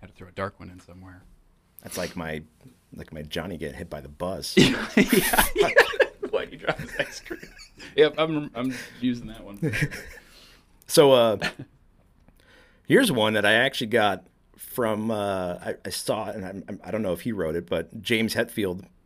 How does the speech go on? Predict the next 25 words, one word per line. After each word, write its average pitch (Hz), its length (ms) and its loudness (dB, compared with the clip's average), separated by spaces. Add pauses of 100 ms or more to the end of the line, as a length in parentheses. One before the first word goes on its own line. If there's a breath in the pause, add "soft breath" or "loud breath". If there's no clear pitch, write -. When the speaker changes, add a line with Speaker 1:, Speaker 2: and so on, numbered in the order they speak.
(260)
Speaker 2:
it 92 40 -10
was 92 140 -6
in 107 100 -2
a - 40 -6
band 90 320 -4
practice 82 500 -10
in 90 80 -10
Metallica, 80 440 -10
and 78 340 -12
he, 87 160 -14 (180)
he 110 80 -8 (200)
said 78 240 -8
this, 80 180 -10
so 82 260 -8
I 87 60 -12
found 95 260 -8
it 90 60 -4
on 87 100 -6
a, 82 160 -8 (400 soft breath)
a 98 80 -8
YouTube 90 460 -8
short. 80 340 -6 (1080 soft breath)
Uh, 113 260 2
a 117 80 0
penguin 156 520 2